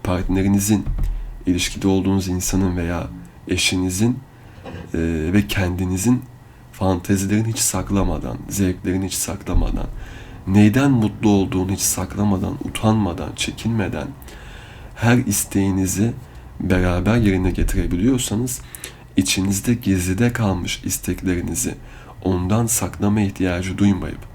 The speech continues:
aksine bunu zevke dönüştürebiliyorsanız, e, zaten aranan uyumu ve ilişkiyi yakalamışsınız demektir.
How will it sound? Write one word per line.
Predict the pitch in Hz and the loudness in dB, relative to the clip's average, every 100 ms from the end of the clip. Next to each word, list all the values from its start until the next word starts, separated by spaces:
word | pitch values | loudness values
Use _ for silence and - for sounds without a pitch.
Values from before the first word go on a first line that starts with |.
| - - - | -18 -18 0
aksine | - - - - - - - - - - - | 2 2 0 -2 -2 -10 -18 -20 -20 -18 -2
bunu | 101 113 135 | 4 4 6
zevke | 98 87 - 139 | 4 2 2 4
dönüştürebiliyorsanız, | 107 - - 78 - - 78 - - - 139 - - - - | 4 2 -4 -8 -8 -4 -4 -4 -6 -6 -8 -14 -20 -14 -2
e, | 95 | 0
zaten | 107 139 - 90 90 104 | 4 2 2 -4 -2 2
aranan | 104 101 113 110 107 | 4 4 2 0 0
uyumu | 95 98 104 98 | 2 4 2 2
ve | 90 | -2
ilişkiyi | 95 92 - - - | -4 -4 -6 -6 -6
yakalamışsınız | 101 - 92 92 107 - - 76 | -4 -4 -2 0 0 -2 -6 -6
demektir. | 67 - - - | -6 -6 -8 -12